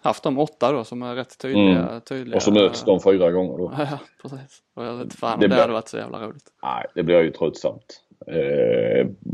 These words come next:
Speaker 2: på, på sitt sätt. Och
Speaker 1: För jag menar, lagen där under, nio till fjorton, är ju, det skiljer bara tre, tre poäng mellan Karlskrona
Speaker 2: Ja, ja.
Speaker 1: och Skövde. Så att, eh, de, det är inte så att, eh,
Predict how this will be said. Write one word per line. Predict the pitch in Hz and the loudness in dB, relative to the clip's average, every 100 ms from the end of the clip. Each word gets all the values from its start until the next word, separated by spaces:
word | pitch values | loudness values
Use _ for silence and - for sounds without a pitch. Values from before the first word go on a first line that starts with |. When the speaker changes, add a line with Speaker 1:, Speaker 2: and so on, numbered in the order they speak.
| - 82 | -8 -6
Speaker 2:
på, | - | -2
på | 87 | 0
sitt | 95 85 | 2 2
sätt. | - 78 71 - | 4 2 2 2
Och | 82 80 - - - - - | 2 2 -14 -20 -20 -20 -6
Speaker 1:
För | |
jag | 135 | -2
menar, | 135 131 | 2 2
lagen | 135 123 127 | 2 0 -2
där | 127 139 | -2 -2
under, | 131 110 107 | -2 -6 -10
nio | 123 127 123 117 | -8 -8 -8 -12
till | 127 | -12
fjorton, | 139 131 - 117 107 | -8 -8 -10 -16 -12
är | |
ju, | 127 160 156 151 | -10 -8 -6 -8
det | 139 | -8
skiljer | - 143 139 | -8 -6 -4
bara | 143 131 | -2 -2
tre, | - 151 123 120 _ - | 0 -2 -2 -6 _ -6
tre | 139 | -6
poäng | - 139 104 | -4 -6 -6
mellan | 104 107 107 123 _ _ _ _ _ _ _ | -10 -12 -14 -18 _ _ _ _ _ _ _
Karlskrona | 131 135 135 | -2 2 4
Speaker 2:
Ja, | 139 | 4
ja. | 113 | 0
Speaker 1:
och | 113 | -6
Skövde. | 127 120 117 | -6 -6 -12
Så | - | -12
att, | 110 - | -14 -10
eh, | 117 110 | -10 -8
de, | 113 117 - - | -10 -12 -14 -12
det | |
är | 120 | -12
inte | 117 | -10
så | 120 | -12
att, | 113 - - _ _ _ _ _ _ _ _ | -12 -18 -20 _ _ _ _ _ _ _ _
eh, | - | -20